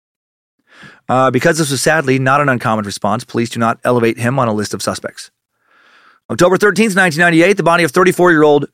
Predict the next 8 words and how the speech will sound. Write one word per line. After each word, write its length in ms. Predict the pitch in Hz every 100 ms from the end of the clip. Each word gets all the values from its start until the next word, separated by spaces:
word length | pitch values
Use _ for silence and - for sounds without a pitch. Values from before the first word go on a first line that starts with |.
| -
Connie 480 | - 170 175 175 170 _
LaFontaine 720 | 127 151 160 151 - 156 147 131
Ellis, 460 | 135 107 - - _ _
found 220 | 127 135 117
in 80 |
Pierce 300 | - 180 175
County, 240 | - 120 107
Washington. 400 | 104 95 -